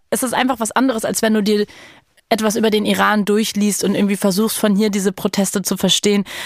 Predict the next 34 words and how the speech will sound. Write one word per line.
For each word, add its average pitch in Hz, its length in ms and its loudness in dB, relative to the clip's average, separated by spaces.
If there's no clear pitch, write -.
Das - 160 0
kann 247 180 0
man 254 180 2
ja 214 200 0
auch 185 160 -2
nur 214 180 2
begrenzt. 180 800 -2
Und 208 220 2
dadurch, 226 320 0
dass 208 220 -4
diese 208 160 2
ganzen 214 320 0
Krisen 247 280 2
ja 220 140 2
auch 214 100 -2
alle 226 220 0
so 208 140 0
nacheinander 208 680 2
kommen 247 400 0
und 208 280 0
sich 202 180 -4
irgendwie 214 180 2
so 185 120 -2
ablösen, 240 500 0
auch 196 120 0
unsere 190 280 0
Aufmerksamkeit 226 720 0
so 202 80 -6
schnell 208 240 2
bei 202 60 2
einem 190 160 0
anderen 196 300 2
Thema 247 360 2
ist, 254 260 -2